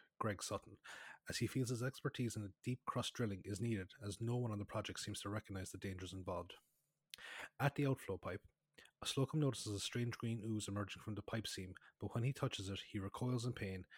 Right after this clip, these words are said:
and is shocked to see that his skin of his hand has turned green.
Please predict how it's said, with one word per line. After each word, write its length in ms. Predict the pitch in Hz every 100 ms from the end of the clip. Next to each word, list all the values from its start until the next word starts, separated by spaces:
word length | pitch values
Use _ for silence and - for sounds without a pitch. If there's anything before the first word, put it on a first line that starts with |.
| - -
and 80 | 104
is 80 |
shocked 300 | - 123 -
to 40 | -
see 140 | -
that 120 | 107 104
his 400 | 110 - - - -
skin 340 | - - 113 107
of 100 | -
his 120 | -
hand 180 | 104 92
has 100 | -
turned 240 | - 90 90
green. 240 | 92